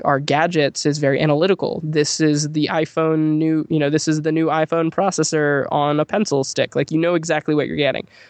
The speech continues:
So each community has a different way of communicating. So before you submit anywhere or comment anywhere, you really do need to understand that.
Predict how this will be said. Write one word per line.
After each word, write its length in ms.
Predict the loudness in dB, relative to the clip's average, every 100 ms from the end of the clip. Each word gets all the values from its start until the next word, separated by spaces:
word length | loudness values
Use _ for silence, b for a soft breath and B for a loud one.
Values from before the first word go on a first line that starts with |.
| B
So 140 | -2
each 260 | 0 0 0
community 400 | 0 2 2 2
has 140 | 2
a 40 | 2
different 220 | 2 2
way 80 | 0
of 80 |
communicating. 640 | 0 0 0 0 0 0 0
So 160 | -2
before 300 | -2 0 0
you 120 | 0 0
submit 400 | 0 0 0 -2
anywhere 640 | -2 0 2 2 2 0 0
or 160 | -2 -2
comment 500 | -2 -2 2 0 0
anywhere, 420 | 0 0 0 2
you 140 | 2 2
really 220 | 2 0
do 140 | 0
need 160 | 0 0
to 80 | -2
understand 500 | -2 -4 -2 -2 -4
that. 160 | -10